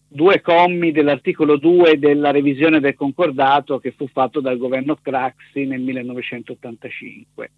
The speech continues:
E soprattutto il comma tre, eh, che dice: "È garantita ai cattolici e alle loro associazioni e organizzazioni la piena libertà di riunione e di manifestazione del pensiero con la parola, lo scritto e ogni altro mezzo di diffusione".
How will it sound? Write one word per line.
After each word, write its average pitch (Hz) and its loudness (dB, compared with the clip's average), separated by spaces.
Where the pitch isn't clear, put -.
E 175 4
soprattutto 151 -2
il 147 2
comma 156 0
tre, 190 4
eh, 131 2
che 156 2
dice: 135 -2
"È 147 2
garantita 151 0
ai 139 0
cattolici 147 0
e 131 0
alle 127 -2
loro 151 2
associazioni 151 0
e 160 4
organizzazioni 127 -4
la 143 -2
piena 170 2
libertà 139 0
di 131 -2
riunione 185 0
e 190 4
di 160 2
manifestazione 156 0
del 147 0
pensiero 143 0
con 135 -2
la 135 -2
parola, 143 0
lo 180 0
scritto 139 -6
e - 2
ogni 143 2
altro 127 -4
mezzo 120 -6
di 117 -6
diffusione". 113 -8